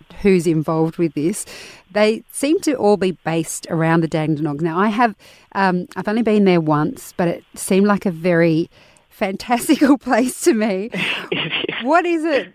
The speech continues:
Speaker 1: So what's so magical about the Dandenongs that you've managed to create this idea and bring all these people,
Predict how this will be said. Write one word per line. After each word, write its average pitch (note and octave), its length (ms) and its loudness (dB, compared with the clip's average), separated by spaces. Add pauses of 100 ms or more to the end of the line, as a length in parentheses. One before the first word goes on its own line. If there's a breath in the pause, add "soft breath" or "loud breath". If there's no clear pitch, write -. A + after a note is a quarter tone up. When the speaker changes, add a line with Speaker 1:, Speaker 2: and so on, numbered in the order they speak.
Speaker 1:
So A3+ 220 -2
what's D4 260 -4
so F#4+ 200 2
magical B3 640 2
about G3 680 2
the G#3 100 4
Dandenongs F3+ 720 4
that F#3+ 240 0
you've F#3+ 420 -6
managed F#3+ 420 2
to A3+ 100 -4
create E3+ 460 -2
this F3+ 200 2
idea E3+ 680 4
and E3 680 0
bring F#3 220 4
all F3 120 6
these E3 280 2
people, E3 600 2